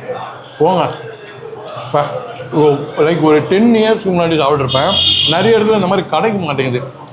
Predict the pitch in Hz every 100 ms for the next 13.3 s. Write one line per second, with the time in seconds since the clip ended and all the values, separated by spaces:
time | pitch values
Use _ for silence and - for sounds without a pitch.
0 | - 175 208 208 226 220 180 196 240 233
1 | - 170 175 180 180 147 147 151 - -
2 | 139 147 156 175 180 151 156 139 131 135
3 | 139 147 135 165 156 123 131 165 - -
4 | - 131 180 151 175 156 147 139 147 131
5 | 131 190 - - - - 135 143 160 117
6 | - 135 123 127 143 - - - 156 151
7 | 151 143 208 185 156 170 170 156 156 147
8 | 143 151 151 147 151 143 147 143 185 -
9 | 143 139 139 131 123 123 135 - - -
10 | - 139 139 139 143 170 143 135 143 135
11 | 135 135 147 147 120 120 160 - - -
12 | - - 151 170 151 143 135 127 127 131
13 | - 151